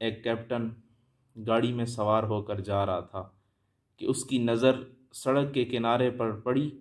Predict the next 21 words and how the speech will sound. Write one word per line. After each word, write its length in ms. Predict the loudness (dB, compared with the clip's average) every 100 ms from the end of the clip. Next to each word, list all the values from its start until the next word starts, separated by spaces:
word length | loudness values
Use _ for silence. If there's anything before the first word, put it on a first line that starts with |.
| _ _ _ _ _ _
और 120 | -2
वहाँ 340 | 4 4 4 2
पे 180 | 0 -2
एक 320 | -2 -2 -2
बूढ़ी 360 | 4 4 4 2
औरत 340 | 2 2 2 -2 -14 _ _ _ _ _
जो 200 | -6 -6
पैदल 440 | 0 2 4 4 2
चल 240 | 2 0
रही 280 | 0 -2 -4
थी, 300 | -10 -16 -16 _ _ _ _ _ _
बड़ी 240 | -2 2 2
मुश्किल 440 | 2 -2 0 0
से 180 | 0 -2
कदम 300 | -2 -2 -2
उठा 340 | -4 -4 0 0
उठा 320 | 0 -2 -4
के 180 | -4 -8
चल 200 | -6 -6
रही 200 | -6 -10
थी। 220 | -12 -14